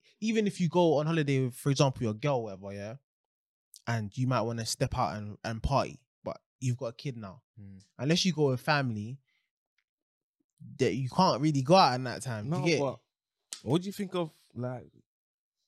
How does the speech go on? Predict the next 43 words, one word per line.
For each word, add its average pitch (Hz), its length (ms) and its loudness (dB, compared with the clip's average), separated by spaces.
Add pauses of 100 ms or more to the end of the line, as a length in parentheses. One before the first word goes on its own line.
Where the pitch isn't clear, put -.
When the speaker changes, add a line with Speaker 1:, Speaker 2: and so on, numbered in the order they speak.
(140)
Speaker 3:
I 143 80 6
don't 185 180 4
think, 123 300 -6 (100)
I, 147 100 -2 (180)
I 147 60 -4
think 147 200 -8
it's 123 80 -8
a 117 60 -6
bit 101 140 -6
weird 117 320 0 (120)
for 113 80 -8
you 113 140 -6
to 101 140 -14
go 113 480 -6 (840)
on 101 100 -2
a 101 40 -4
holiday 104 300 -4
with 101 200 -12
your 101 100 -12
girl 101 280 -10
and 92 160 -12
go 104 180 -12
out 92 160 -10
to 104 100 -18
a 92 40 -16
party. - 360 -16 (840)
Speaker 1:
Hmm? 165 120 4 (840)
Speaker 3:
Yeah, 104 240 0
I 107 40 4
don't 127 100 2
know. 131 80 6
I 113 80 4
just 113 160 -10
think 113 140 -8
it's 101 100 -10
strange 107 400 -4
'cause 95 200 -14
it's 95 100 -16
Speaker 2:
Or 117 60 -6
Speaker 3:
like 98 80 -8
Speaker 2:
party 135 140 4
by 120 100 -2
yourself? 127 300 -4